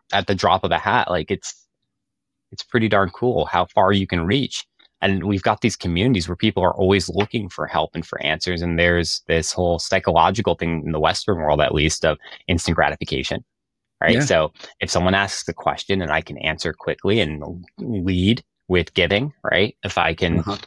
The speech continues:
Speaker 1: lead with kindness and not expect anything in return, th-, that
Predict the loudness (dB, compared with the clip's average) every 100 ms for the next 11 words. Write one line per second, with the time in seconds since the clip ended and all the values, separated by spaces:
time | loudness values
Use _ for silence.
0 | -2 2 4 4 2 0 0 0 2 0
1 | 0 -4 -4 -6 _ _ _ _ _ _
2 | _ _ _ 2 4 2 0 -6 0 -2
3 | -2 -6 -4 -4 -4 -4 -2 -4 -2 0
4 | 0 -2 -8 _ _ _ _ _ -10 -8
5 | -2 0 0